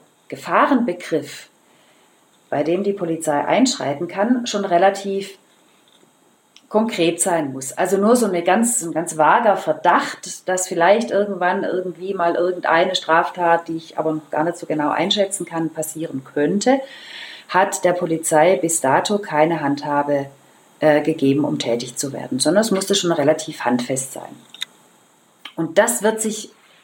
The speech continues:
ändern oder hat sich bereits geändert, weil nämlich in den meisten dieser Polizeigesetze plötzlich ein neuer Gefahrenbegriff, den es bis dato überhaupt nicht gab, reingerutscht ist, die sogenannte drohende Gefahr. Drohende Gefahr,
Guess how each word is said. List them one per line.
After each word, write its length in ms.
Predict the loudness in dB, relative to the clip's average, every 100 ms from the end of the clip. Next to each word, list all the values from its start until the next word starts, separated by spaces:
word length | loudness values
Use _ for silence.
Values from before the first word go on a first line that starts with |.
| _
ändern 400 | -2 0 4 4
oder 220 | 2 0 0
hat 180 | 0
sich 160 | 0 -6
bereits 340 | -2 -2 -2 -4
geändert, 480 | -4 -4 -2 -4 -6 -20 -20 -18 -18 -4
weil 260 | 4 4 4
nämlich 360 | 2 0 -2 -8
in 120 | -6
den 200 | -4 0
meisten 440 | 2 4 2 0
dieser 220 | -2 -2
Polizeigesetze 1040 | -4 -4 -4 0 2 4 2 2 0 0 -2
plötzlich 420 | -2 -2 -6 -4
ein 220 | -2 -2
neuer 360 | 0 2 4 4
Gefahrenbegriff, 880 | 2 -2 2 2 2 0 -2 -2 -2
den 120 | -6
es 80 | -8
bis 160 | -8 2
dato 280 | 2 2
überhaupt 380 | -2 -2 -2 -2
nicht 160 | -10 -4
gab, 340 | 0 2 0 -6 -8 0
reingerutscht 560 | 2 2 0 0 -2
ist, 200 | -6 -6
die 40 | -6
sogenannte 500 | -4 -2 0 0 -2
drohende 440 | -2 0 0 -2
Gefahr. 440 | -6 -14 -20 -20 -20 _ _ _ _ -20 -20 -18 -18 -20 -12
Drohende 460 | 0 6 6 6 4
Gefahr, 640 | 2 -4 0 4 4 2